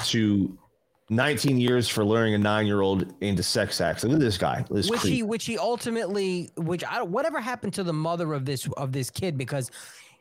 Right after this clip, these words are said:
Speaker 2: the mother, he paid, like, the mother, like, three thousand dollars
Speaker 1: Mm-hmm.
Speaker 2: to have access. I think it's a nine-year-old girl, actually. Like,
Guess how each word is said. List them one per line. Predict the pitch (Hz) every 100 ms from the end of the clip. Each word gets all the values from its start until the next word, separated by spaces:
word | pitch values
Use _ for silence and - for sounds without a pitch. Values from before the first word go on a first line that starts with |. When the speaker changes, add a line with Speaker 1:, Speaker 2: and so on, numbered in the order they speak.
| -
Speaker 2:
the | - 135 170 180
mother, | 175 165 208 285 156 120
he | 123 254
paid, | - 302 320
like, | 240 214
the | 165
mother, | 151 165 185 135
like, | 123 110
three | - - 185 202
thousand | 160 156 147 170 160 143
dollars | 135 113 139 123
Speaker 1:
Mm-hmm. | -
Speaker 2:
to |
have | 123 131 110
access. | 135 143 - 123
I | 113
think | 143
it's | 156 151
a |
nine-year-old | 139 139 135 151 151 147 139 135 131 107
girl, | 127 165 160 123
actually. | 107 - - 107 98
Like, | 113 120